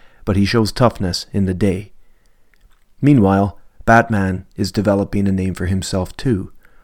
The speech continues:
Although some cops and media are keen to label him a nuisance, Gordon finds his methods curious and deserving of study. Yes, he is committing assault across the city, but he's targeting criminals.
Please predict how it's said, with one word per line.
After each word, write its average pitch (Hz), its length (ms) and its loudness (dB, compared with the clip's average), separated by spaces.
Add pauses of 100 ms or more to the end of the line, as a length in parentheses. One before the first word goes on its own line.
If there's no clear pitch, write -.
(320)
Although 143 280 8
some 131 280 2
cops 104 500 0
and 104 180 2
media 107 380 4
are 98 120 -6
keen 117 260 0
to 101 80 0
label 104 320 2
him 98 140 4
a 92 40 2
nuisance, 110 560 0 (600)
Gordon 127 380 4
finds 98 320 0
his 92 160 -4
methods 98 380 -2
curious 101 520 -2
and 101 200 -2
deserving 104 480 0
of 92 100 -6
study. - 420 -6 (520)
Yes, 110 400 -2
he 104 240 0
is 95 100 -2
committing 104 420 0
assault 101 440 0
across 98 340 -6
the 98 80 -12
city, 98 400 -4 (380)
but 110 140 -2
he's 110 120 0
targeting 123 440 2
criminals. - 520 -4